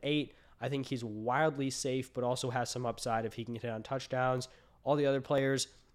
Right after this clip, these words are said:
I really do like at price, probably except for Tyreek Hill,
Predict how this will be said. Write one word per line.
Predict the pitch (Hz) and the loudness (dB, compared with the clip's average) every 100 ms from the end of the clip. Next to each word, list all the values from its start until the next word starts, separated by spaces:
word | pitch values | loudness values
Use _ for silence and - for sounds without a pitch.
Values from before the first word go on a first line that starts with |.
| - | -4
I | 131 | 0
really | 147 190 | 4 4
do | 165 | 4
like | 147 131 135 | 2 0 0
at | 123 | -6
price, | - 127 139 - | -2 0 0 -2
probably | - - 127 123 139 139 123 | -8 -4 0 0 0 0 0
except | 110 - 120 | -2 -4 -4
for | - | -4
Tyreek | 151 160 156 156 | -2 0 0 2
Hill, | 175 165 165 | 4 6 6